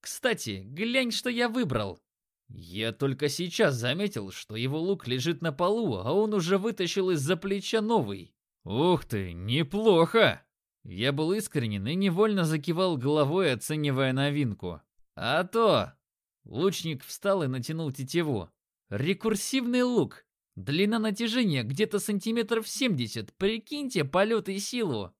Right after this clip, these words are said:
Только вообразите, тетива из волоса единорога. Основа из самого Игдрасиля". "Да-да", рассмеялся я фантазией Димона.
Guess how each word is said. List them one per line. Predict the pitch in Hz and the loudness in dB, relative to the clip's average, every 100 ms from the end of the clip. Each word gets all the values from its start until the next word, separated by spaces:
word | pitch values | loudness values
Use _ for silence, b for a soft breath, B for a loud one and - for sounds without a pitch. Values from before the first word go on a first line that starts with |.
| _ - | _ -6
Только | 151 156 202 | -2 0 0
вообразите, | 196 220 214 226 233 247 226 - 107 - | 2 2 4 4 4 2 0 -2 -6 -8
тетива | - 190 - 220 233 247 | -8 -6 -2 0 2 2
из | 165 151 | 2 -2
волоса | 190 247 214 202 214 | -2 2 2 2 -2
единорога. | 214 202 233 254 254 156 120 92 _ _ _ | 0 0 2 4 4 4 0 -4 _ _ _
Основа | 156 180 - 240 262 151 110 | -6 -4 -2 0 2 0 -2
из | 143 - | -4 -6
самого | - 226 233 233 254 247 | -4 0 0 0 -2 -2
Игдрасиля". | 214 202 247 254 - 262 233 131 110 - _ _ _ | 2 4 4 2 -2 0 2 2 2 -6 _ _ _
"Да-да", | - - 113 160 196 165 113 104 101 101 92 - _ _ | -20 -6 0 4 4 4 4 4 0 0 -4 -10 _ _
рассмеялся | - 113 - 135 139 165 165 131 | -6 -6 -4 -2 0 0 -2 -2
я | 110 101 | -2 -2
фантазией | 120 123 151 135 127 127 | -4 -2 0 0 2 0
Димона. | 120 156 143 104 87 | 0 0 0 -2 -6